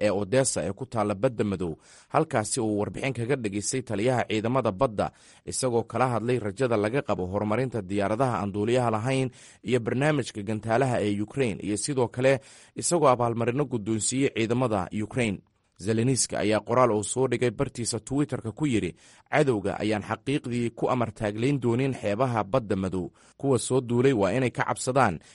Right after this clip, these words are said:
inay u soo dhowaadaan xeebta Crimea iyo Azov, maadaama maraakiibta Ruushku ay haddaba ka baqayaan inay u soo dhowaadaan xeebaheenna Badda Madow." Madaxweyne ku-xigeenkii hore ee Maraykanka Mike Pence, oo ah musharax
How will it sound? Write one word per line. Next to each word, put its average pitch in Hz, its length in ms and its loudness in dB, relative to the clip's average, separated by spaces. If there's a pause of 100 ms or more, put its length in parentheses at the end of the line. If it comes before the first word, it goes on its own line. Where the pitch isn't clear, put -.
(160)
inay 156 140 2
u 151 100 -2
soo 127 220 2
dhowaadaan 117 560 4
xeebta 120 300 -2
Crimea 131 580 2
iyo 104 240 0
Azov, 104 340 2 (440)
maadaama 113 640 0
maraakiibta 98 600 -2
Ruushku 120 560 -2
ay 98 160 0
haddaba 117 400 2
ka - 140 -4
baqayaan 120 580 2 (320)
inay 165 160 2
u 143 60 0
soo 139 200 2
dhowaadaan 113 540 4
xeebaheenna 110 560 2
Badda 98 280 -2
Madow." 98 360 0 (600)
Madaxweyne 101 320 -2
ku-xigeenkii 127 520 -2
hore 120 240 4
ee 113 100 6
Maraykanka 117 540 0
Mike 120 360 2
Pence, 117 440 0
oo 98 240 2
ah 123 260 4
musharax 113 520 2